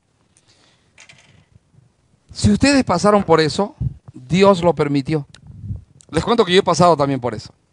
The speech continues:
Llegar a un sitio y sentirte rechazado, sentirte, a, a veces lo, la, las hermanas, pues, ¿no? Las hermanas, eh, ellas quieren hacer la obra del Espíritu Santo, ¿no? "Pastor, venga a mi casa.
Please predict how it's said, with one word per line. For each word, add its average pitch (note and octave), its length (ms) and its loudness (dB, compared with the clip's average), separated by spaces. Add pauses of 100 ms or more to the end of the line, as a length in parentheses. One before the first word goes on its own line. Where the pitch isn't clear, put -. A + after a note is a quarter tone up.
(440)
Llegar C#3 280 0
a F3+ 40 4
un E3 60 0
sitio F3+ 220 -2
y D#3 40 -2
sentirte D3+ 420 -4
rechazado, C#3 560 0
sentirte, C3+ 380 -6 (340)
a, F3 100 -2
a G#3 180 -2
veces B3 260 0
lo, E3+ 160 2
la, D#3+ 180 2
las E3+ 180 0
hermanas, G3 360 0
pues, F#3+ 120 0
¿no? A3+ 220 0
Las E3 140 -6
hermanas, G3 380 -2
eh, D#3 320 -10 (120)
ellas G3+ 240 -2
quieren G3 220 -2
hacer E3 200 -2
la F3 120 2
obra F3 140 0
del D3+ 100 -4
Espíritu D3 320 -8
Santo, D#3+ 260 -2
¿no? G3+ 140 -8 (260)
"Pastor, G3+ 340 2
venga G3 300 2
a F3+ 40 -2
mi F3 100 -6
casa. F3 340 -2